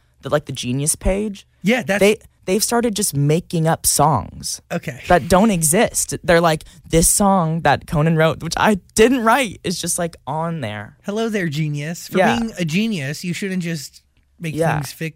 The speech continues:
Speaker 2: you know,
Speaker 1: I mean,
Speaker 2: fiction is
Speaker 1: may-,
Speaker 2: not
Speaker 1: maybe I
Speaker 2: fact.
Speaker 1: am gonna write a song that is what they've decided, but I, no, not, not so far. Maybe they're looking, like, twenty years ahead.
Speaker 2: <laughs> They, they're
Speaker 1: May-
Speaker 2: ten steps ahead of you.
Speaker 1: <laughs> Yeah, ma-, that maybe the reason why we don't understand it 'cause they're above us.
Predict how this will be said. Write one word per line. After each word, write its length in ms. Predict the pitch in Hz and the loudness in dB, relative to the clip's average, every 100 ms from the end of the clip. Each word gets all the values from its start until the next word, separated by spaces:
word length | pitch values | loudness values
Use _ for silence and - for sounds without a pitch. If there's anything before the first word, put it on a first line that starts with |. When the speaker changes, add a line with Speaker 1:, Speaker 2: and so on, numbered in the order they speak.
| - | -10
Speaker 2:
you 140 | 147 | -6
know, 100 | 143 - | -4 0
Speaker 1:
I 80 | 190 | 0
mean, 140 | 214 | 2
Speaker 2:
fiction 60 | 196 | 2
is 40 | |
Speaker 1:
may-, 160 | 190 247 | 0 0
Speaker 2:
not 180 | 139 | -2
Speaker 1:
maybe 320 | 208 220 262 277 | -2 0 0 0
I 140 | 190 | 0
Speaker 2:
fact. 100 | 135 | 0
Speaker 1:
am 180 | 180 254 | -2 -2
gonna 180 | 156 143 | -2 0
write 180 | 131 139 | -2 -2
a 60 | |
song 560 | - 139 143 107 85 - | -2 0 0 -4 -10 -4
that 260 | 101 110 - | 0 0 -2
is 220 | - 123 113 | -6 -6 -6
what 280 | 117 123 | -6 -4
they've 180 | 120 117 | -4 -6
decided, 480 | 107 113 113 113 104 | -6 -2 -2 -4 -4
but 100 | 98 | -4
I, 280 | 92 101 98 _ | -2 -4 -6 _
no, 280 | 113 107 65 | -10 -8 -8
not, 260 | 110 117 113 | -6 -6 -6
not 280 | 123 110 - | -4 -6 -6
so 120 | 104 | -10
far. 240 | - 85 - | -6 -6 -4
Maybe 240 | 123 139 | -8 -6
they're 140 | 156 127 | -4 -4
looking, 280 | 120 113 101 | -4 -8 -12
like, 200 | 98 _ _ | -14 _ _
twenty 260 | - 113 101 | -10 -8 -8
years 200 | 98 101 | -10 -14
ahead. 300 | 117 104 101 | -12 -12 -6
Speaker 2:
<laughs> 100 | 165 | -2
They, 120 | 170 - - _ 160 | -2 -4 -16 _ -4
they're 120 | 202 | -2
Speaker 1:
May- 80 | - | -2
Speaker 2:
ten 240 | 160 214 208 | -2 -2 0
steps 240 | 226 214 | -2 -2
ahead 200 | 185 185 | -2 -2
of 80 | 175 | 0
you. 140 | 160 156 | 0 0
Speaker 1:
<laughs> 40 | 156 | 2
Yeah, 160 | 160 110 | 2 0
ma-, 200 | 135 135 - | -6 -10 -6
that 200 | 147 127 | -4 -2
maybe 220 | 160 180 | -2 -2
the 80 | 160 | -2
reason 180 | 143 131 | -2 -2
why 80 | 113 | -2
we 140 | 127 | -2
don't 140 | 110 | -4
understand 320 | 92 98 104 104 | -4 -8 -12 -14
it 60 | |
'cause 120 | 110 | -12
they're 220 | 95 90 - _ - | -8 -8 -10 _ -6
above 380 | 117 110 107 87 | -4 -2 -4 -4
us. 520 | 92 - - - | -8 -8 -14 -14